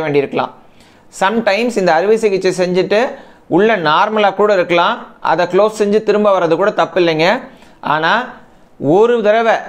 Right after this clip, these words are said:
மிஸ் பண்ணிட்டோம்னா, நேரம் கடந்துருச்சுன்னா டெஸ்டிஸோட வயபிலிட்டி, அதாவது டெஸ்டிஸ் செயலிழந்து போகும், அழுகி போகும். அதனால அதை வேற வழி இல்லாம அந்த டெஸ்டிஸையே ரிமூவ் செய்ய வேண்டி வரலாம். இதை நம்ம ஏதாவது அறிகுறிகள் வச்சு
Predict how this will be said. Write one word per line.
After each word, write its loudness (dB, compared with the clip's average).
மிஸ் -4
பண்ணிட்டோம்னா, 0
நேரம் 0
கடந்துருச்சுன்னா 0
டெஸ்டிஸோட 0
வயபிலிட்டி, 0
அதாவது 2
டெஸ்டிஸ் 0
செயலிழந்து 2
போகும், 2
அழுகி 2
போகும். 2
அதனால 2
அதை 0
வேற 2
வழி 2
இல்லாம 0
அந்த -2
டெஸ்டிஸையே 0
ரிமூவ் 4
செய்ய 2
வேண்டி -2
வரலாம். 0
இதை 0
நம்ம 0
ஏதாவது 2
அறிகுறிகள் 2
வச்சு -2